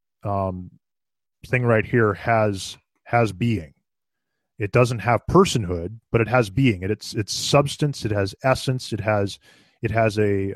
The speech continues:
uh, summary of a-, uh, attributes and properties that define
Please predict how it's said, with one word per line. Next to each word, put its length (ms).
uh, 320
summary 720
of 180
a-, 240
uh, 200
attributes 640
and 140
properties 560
that 160
define 640